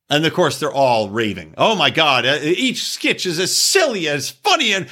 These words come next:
I've never seen women push the boundaries, but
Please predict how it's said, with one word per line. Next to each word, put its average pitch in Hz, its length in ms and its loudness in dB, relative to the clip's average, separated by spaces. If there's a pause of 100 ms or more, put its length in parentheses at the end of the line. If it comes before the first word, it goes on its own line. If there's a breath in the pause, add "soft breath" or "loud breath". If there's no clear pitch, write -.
(120 loud breath)
I've - 180 0
never 294 280 2
seen 269 300 0
women 262 220 2
push - 280 0
the 269 100 -2
boundaries, 247 460 0 (180 loud breath)
but - 260 2